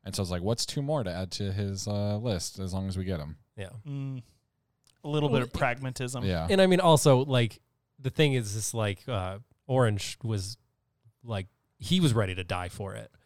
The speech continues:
Speaker 2: at that point. Like, he knew what he was getting into, and he was shot, and he didn't call anybody in at that point either,
Speaker 1: Mm-hmm.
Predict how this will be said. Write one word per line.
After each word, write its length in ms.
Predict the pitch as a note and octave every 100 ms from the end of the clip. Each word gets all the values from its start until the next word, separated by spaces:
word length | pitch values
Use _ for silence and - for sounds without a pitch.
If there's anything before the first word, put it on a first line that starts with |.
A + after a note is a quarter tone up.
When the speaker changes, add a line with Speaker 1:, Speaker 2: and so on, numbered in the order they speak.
| _ _ _ -
Speaker 2:
at 140 | G#2+
that 160 | G#2 G#2+
point. 140 | A2 A2
Like, 120 | G#2+
he 100 | D#3+
knew 80 | D3
what 80 |
he 60 | B2
was 140 | A2+ G2
getting 220 | A2 G#2+
into, 500 | G2+ G2+ G#2+ G2 G2+
and 100 | G2
he 80 | B2+
was 100 | A#2
shot, 300 | - G#2+ G2
and 80 | E2+
he 60 |
didn't 160 | G#2+ F#2
call 220 | - F#2+
anybody 320 | G#2 G#2 A2+ A2+
in 100 | A#2+
at 80 | B2
that 160 | A#2+
point 160 | A2 G2+
either, 420 | G#2 G#2+ G#2 A#2
Speaker 1:
Mm-hmm. 240 | G#2 F#2+